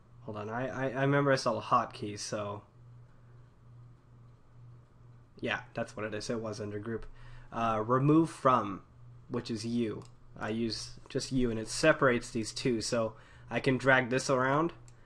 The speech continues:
and not move that top one, but beforehand, they're, um, they're one. See, one clip. But when you press U, it'll separate the two, so I can delete the audio.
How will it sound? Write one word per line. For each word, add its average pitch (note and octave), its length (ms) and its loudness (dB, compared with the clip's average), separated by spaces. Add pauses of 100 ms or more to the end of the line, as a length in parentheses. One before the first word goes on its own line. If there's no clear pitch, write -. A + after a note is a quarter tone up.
(160)
and A2+ 180 0
not A#2+ 200 4
move A2 200 -2
that A#2 220 -2
top - 340 0
one, G2+ 240 -6
but G#2+ 260 -2
beforehand, B2 720 2 (580)
they're, A#2 240 0
um, G#2 420 -4 (1000)
they're A#2 240 -2
one. A2 440 -6 (240)
See, - 220 -8
one G#2 280 -6
clip. G2+ 360 -8
But A#2 140 -6
when B2+ 100 -2
you B2+ 60 0
press B2 320 0
U, C3 340 4
it'll A2 220 -4
separate A2 560 0
the - 100 -8
two, G#2 280 -6
so - 160 -6
I G#2 60 -6
can A2 140 -8
delete A2 300 -6
the G#2+ 80 -6
audio. G2+ 480 -6